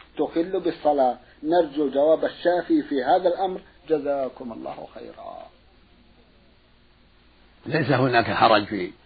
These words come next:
Speaker 2: أن يقرأ من المصحف في صلاة التراويح أو قيام رمضان أو في أي صلاة إذا دعت الحاجة إلى ذلك،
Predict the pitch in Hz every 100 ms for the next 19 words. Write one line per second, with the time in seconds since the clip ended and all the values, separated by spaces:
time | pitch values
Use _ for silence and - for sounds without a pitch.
0 | - _ _ _ 107 117 127 107 101 95
1 | 95 107 107 95 - _ _ _ _ _
2 | _ _ _ _ 95 87 90 - - 98
3 | 101 90 - 92 90 95 104 - - _
4 | _ _ _ _ _ _ _ - - 101
5 | 101 104 98 101 107 113 113 110 - _
6 | _ _ _ _ _ 135 120 190 156 127
7 | 117 113 98 101 101 98 95 101 98 98
8 | 90 87 85 107 -